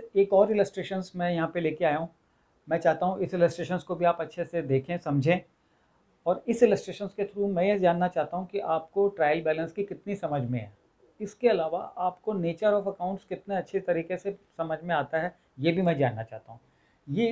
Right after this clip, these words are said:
trial balance है, एक trader की trial balance है। Trader ने अपनी trial balance को टैली करके हमको दे दिया है।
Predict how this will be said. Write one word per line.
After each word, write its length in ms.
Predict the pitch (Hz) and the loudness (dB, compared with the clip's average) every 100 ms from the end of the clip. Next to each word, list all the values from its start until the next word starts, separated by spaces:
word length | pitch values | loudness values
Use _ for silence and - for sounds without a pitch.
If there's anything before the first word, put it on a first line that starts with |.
| 233 | -2
trial 280 | - 170 190 | 2 2 4
balance 360 | 202 202 214 190 | 4 2 0 -4
है, 140 | 170 214 | -8 -6
एक 220 | 185 - | -8 -8
trader 320 | 165 170 180 190 | -2 2 2 2
की 100 | 202 | 0
trial 300 | 170 151 160 | 0 0 0
balance 320 | 160 170 - | -2 -4 -6
है। 140 | 135 170 _ _ _ _ - | -6 -6 _ _ _ _ -6
Trader 360 | 185 196 226 180 | 0 4 4 2
ने 200 | 151 190 | -4 -4
अपनी 360 | - - 196 | -4 -4 -4
trial 280 | 214 180 180 | -2 0 0
balance 300 | 190 175 175 | 0 0 -2
को 140 | - 214 214 _ _ _ _ _ - | -2 -4 -4 _ _ _ _ _ 4
टैली 280 | 151 165 202 | 4 4 0
करके 320 | 202 180 - 202 | 0 -2 -2 -4
हमको 340 | 185 175 240 | -4 0 4
दे 180 | 170 156 | 6 6
दिया 220 | 131 104 | 4 -2
है। 80 | 92 | -8